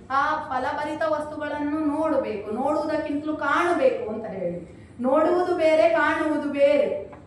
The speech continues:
ಯಾಕಂದ್ರೆ ಹೃದಯದ ಕಣ್ಣಿನಿಂದ ಕಾಣಬೇಕು. ಹ್ಮ್? "ಹುಡಿಯು ಅರಳಿ ಹೂವಾಗಿ ಚಿಟ್ಟೆಯಂತೆ ಕಾಂಬುದೆ, ಕುಣಿದು ದಣಿದ ಚಿಟ್ಟೆ ಪಕ್ಕ ಹೂ ಅನಿಸಿಕೊಂಬುದೆ." ಹುಡಿಯೇ ಅರಳಿ ಹೂವಾಗಿ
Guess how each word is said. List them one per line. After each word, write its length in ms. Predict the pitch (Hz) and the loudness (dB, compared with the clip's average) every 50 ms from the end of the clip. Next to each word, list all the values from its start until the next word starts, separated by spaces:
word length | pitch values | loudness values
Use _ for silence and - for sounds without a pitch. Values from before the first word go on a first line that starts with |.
| - | -8
ಯಾಕಂದ್ರೆ 460 | 240 240 247 254 254 254 262 285 302 311 | -6 -6 -4 -4 -4 -4 -4 -2 -2 0
ಹೃದಯದ 560 | 269 254 247 285 320 349 359 359 370 370 359 | 0 0 2 4 6 6 6 6 6 4 2
ಕಣ್ಣಿನಿಂದ 480 | 320 320 339 339 339 330 339 320 320 | 0 2 4 4 4 4 2 0 0
ಕಾಣಬೇಕು. 960 | 359 392 381 359 294 302 339 381 392 370 349 294 262 254 - - - 480 403 403 381 381 392 403 - - - - - - - - - | 2 0 2 0 0 0 0 0 0 0 0 2 2 2 2 0 -4 -8 -8 -8 -8 -8 -10 -12 -14 -18 -20 -20 -20 -20 -20 -20 -18
ಹ್ಮ್? 640 | 247 277 349 349 339 - - - - - 262 262 - | -16 -16 -16 -16 -16 -20 -20 -20 -20 -16 -12 -10 -6
"ಹುಡಿಯು 400 | 302 302 339 392 403 403 403 392 | -4 -4 -2 -2 -2 0 0 2
ಅರಳಿ 500 | 349 339 349 349 339 349 339 - 277 294 | 2 2 2 2 2 0 0 -2 -2 -2
ಹೂವಾಗಿ 680 | 359 392 403 403 381 349 330 320 320 311 302 302 294 | -2 0 0 2 2 2 0 2 0 0 0 -2 -4
ಚಿಟ್ಟೆಯಂತೆ 840 | 294 302 294 302 302 - 381 381 381 359 320 311 302 - - 269 262 | -6 -6 -8 -10 -6 -2 0 0 2 2 0 0 0 0 0 0 -2
ಕಾಂಬುದೆ, 760 | 262 262 262 262 262 247 254 247 240 233 233 233 226 226 226 220 | 0 0 -2 -2 -2 -2 -4 -4 -2 0 0 0 0 0 -2 -4
ಕುಣಿದು 440 | - 247 262 302 339 339 277 254 | -4 -6 -2 -2 -2 -2 0 -2
ದಣಿದ 280 | 254 240 247 294 339 320 240 233 | -2 -2 -2 -2 -2 -2 -2 -4
ಚಿಟ್ಟೆ 340 | - 247 240 - - - - | -4 -8 -10 -10 -8 -6 -6
ಪಕ್ಕ 400 | - 214 220 220 - - - 247 | -6 -4 -6 -8 -8 -8 -4 -4
ಹೂ 460 | 220 220 220 226 240 - 311 392 403 | -4 -2 -2 -4 -2 0 4 4 4
ಅನಿಸಿಕೊಂಬುದೆ." 1300 | 403 370 - - 302 277 - - 254 - 247 240 226 220 214 214 202 196 190 185 196 180 - - - - - - - - - - - | 6 4 4 2 2 -2 -4 -6 -8 -8 -6 -6 -4 -6 -6 -6 -6 -6 -6 -8 -10 -12 -12 -16 -18 -20 -20 -20 -20 -20 -20 -14 -6
ಹುಡಿಯೇ 400 | 262 277 - - 330 359 381 392 | -2 0 2 2 2 2 2 2
ಅರಳಿ 500 | 403 415 403 403 381 381 370 381 381 392 | 2 4 4 4 6 6 4 4 2 0
ಹೂವಾಗಿ 1040 | - 294 302 320 392 381 359 339 359 370 - 311 277 254 269 294 381 - - - - | 0 0 0 2 4 6 6 6 4 4 2 0 -2 -2 -2 -4 -4 -6 -8 -10 -14